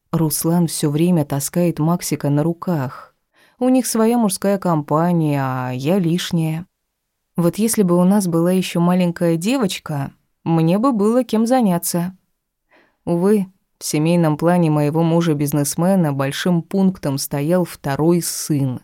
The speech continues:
Никаких девочек, пока не родятся мальчики. "А вот я хочу девочку", воровато поглядывая на мужа, загадала я. "Кто сказал, что под Новый год желания не исполняются? Вдруг Дед Мороз принесёт мне дочку?"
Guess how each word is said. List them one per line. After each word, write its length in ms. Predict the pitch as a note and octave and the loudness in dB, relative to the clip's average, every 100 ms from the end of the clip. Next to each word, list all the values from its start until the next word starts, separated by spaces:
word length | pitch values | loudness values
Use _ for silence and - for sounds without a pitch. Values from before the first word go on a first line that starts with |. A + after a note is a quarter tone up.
| _ _ _ _ - | _ _ _ _ 0
Никаких 800 | F3 F#3 F3+ F3+ E3+ F#3 G3 F#3 | 4 4 4 2 0 2 0 2
девочек, 720 | D#3+ E3 D3+ D3 - D3 - | 2 4 4 2 -2 -6 -6
пока 340 | C#3 C#3 D3+ | -8 -4 2
не 160 | F3 F3 | 2 4
родятся 500 | D3 C3+ D3 - E3 | 2 0 -4 -2 -2
мальчики. 680 | D3 C3 B2+ C#3+ - C#3 C3+ _ _ _ _ _ _ | -2 -4 -6 -10 -10 -10 -10 _ _ _ _ _ _
"А 100 | D3+ | -4
вот 160 | C#3 C3+ | -4 -2
я 160 | D3 | 0
хочу 460 | F3+ A#3+ A#3 - D#3+ | 0 -2 -4 -4 -4
девочку", 720 | D3+ C#3+ C#3+ - - C#3+ D#3 _ | 0 0 -2 -6 -4 -4 -6 _
воровато 460 | D3 C#3+ C3+ C#3 C#3+ | -6 -2 -2 -2 -4
поглядывая 560 | C#3+ C#3 C#3+ C#3+ C#3 | -2 0 -2 0 0
на 160 | C#3+ C#3+ | 0 0
мужа, 300 | D3+ E3+ D#3 | 0 0 0
загадала 480 | D3 D3 C#3+ D3 D#3+ | 0 0 0 0 -2
я. 400 | D#3+ D3+ C3+ - _ _ _ _ _ _ | -2 -2 -4 -8 _ _ _ _ _ _
"Кто 200 | - C#4 | -4 -4
сказал, 400 | - A#3+ B3 G#3 | 0 0 2 0
что 180 | - D3+ | -2 -2
под 160 | D#3+ | 0
Новый 240 | E3+ E3+ E3+ | 2 2 2
год 220 | A3+ F#3+ | 0 0
желания 500 | D#3+ F#3 A3 D3+ D3 | 0 2 4 2 2
не 160 | D3+ | 2
исполняются? 920 | E3+ - G3 A3 A#3+ E3+ C#3+ - C#3+ E3 _ _ _ | 0 0 0 2 0 0 -4 -6 -8 -8 _ _ _
Вдруг 340 | F3 C#3+ D#3 F3 | -4 -2 -2 0
Дед 200 | G3+ G3 | -2 2
Мороз 300 | E3+ D#3 - | 2 2 -2
принесёт 480 | C#3+ D3 C#3+ D3 | -2 0 0 -2
мне 180 | D#3+ D#3+ | 0 0
дочку?" 580 | F3 D#3+ - - C#3 C3+ | 0 -2 -4 -6 -6 -8